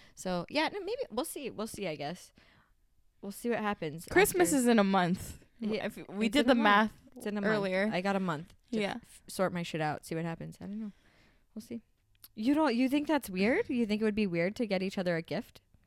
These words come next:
Speaker 2: No, well, you guys are basically married, so I don't,
Speaker 1: <laughs>
Speaker 2: of course I don't think that's weird, but I think, like, in my situation, it's fucking weird.
Speaker 1: Really?
Speaker 2: That I got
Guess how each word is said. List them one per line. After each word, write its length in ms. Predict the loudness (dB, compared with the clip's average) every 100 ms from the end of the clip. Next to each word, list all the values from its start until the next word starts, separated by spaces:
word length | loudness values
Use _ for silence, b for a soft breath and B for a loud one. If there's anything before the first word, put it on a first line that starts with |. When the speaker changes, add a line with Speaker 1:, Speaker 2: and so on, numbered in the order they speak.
| -2
Speaker 2:
No, 360 | 4 8 8 8
well, 240 | 8 4 0
you 140 | 4
guys 160 | 4 6
are 80 |
basically 640 | 2 4 6 6 4 6 8
married, 640 | 8 8 8 6 6 8
so 100 | 12
I 100 | 12
don't, 360 | 12 12 12 6 2
Speaker 1:
<laughs> 140 | 0
Speaker 2:
of 160 | 0 2
course 260 | 0 2
I 40 | 2
don't 140 | 2
think 100 | 0
that's 180 | -2 -4
weird, 600 | -4 -2 2 2 0 -4
but 240 | 0 0 2
I 100 | -2
think, 340 | -2 -6 -6 -4
like, 200 | -6 -6 -12
in 200 | -8 -4
my 160 | -2 -2
situation, 680 | -4 -6 -4 -4 -4 -4 -6
it's 120 | -6
fucking 420 | 0 -2 0 -4
weird. 360 | -2 -4 -6 -14 _ -20 _ _ _ _ _ -8
Speaker 1:
Really? 500 | -2 0 0 -2 -4 _ _ _ _ _ _ _
Speaker 2:
That 240 | 6 10 12
I 140 | 10
got 500 | 10 12 12 12 10